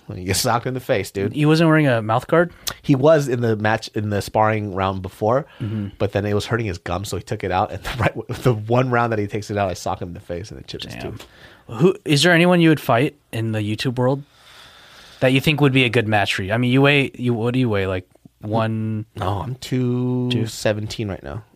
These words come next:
Speaker 2: Okay.
Speaker 1: Yeah, I'm
Speaker 2: So
Speaker 1: two seventeen.
Speaker 2: you'd be, like, a heavyweight.
Speaker 1: Yeah, I would drop down to, like, one seventy, though. Yeah.
Speaker 2: That's, like, thirty pounds, forty pounds?
Speaker 1: Yeah, I could do it. Like,
Speaker 2: Really?
Speaker 1: it's not bad. One seventy, I, I, I'd still be pretty healthy at this height. Like, one seventy-five,
Speaker 2: Mm-hmm.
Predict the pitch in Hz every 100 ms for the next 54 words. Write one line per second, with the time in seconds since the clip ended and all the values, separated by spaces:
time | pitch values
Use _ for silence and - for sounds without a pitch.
0 | _ 117 113 98 - - 85 92 113 -
1 | 92 85 127 120 120 113 101 95 107 101
2 | 90 71 - _ _ - - 113 104 127
3 | 127 113 104 95 87 90 95 - 92 90
4 | 87 92 - _ _ _ - _ _ _
5 | _ _ _ _ _ - 107 123 147 117
6 | - _ - 123 120 113 131 139 107 -
7 | - 120 127 147 175 _ 98 95 - 117
8 | 156 104 107 - _ _ _ 85 127 190
9 | 196 - 104 - 104 - 123 196 214 220
10 | 220 226 170 - 127 135 135 - 175 143
11 | 117 110 98 98 104 80 90 - 110 143
12 | _ 107 92 110 110 120 110 101 104 113
13 | 131 - 110 113 113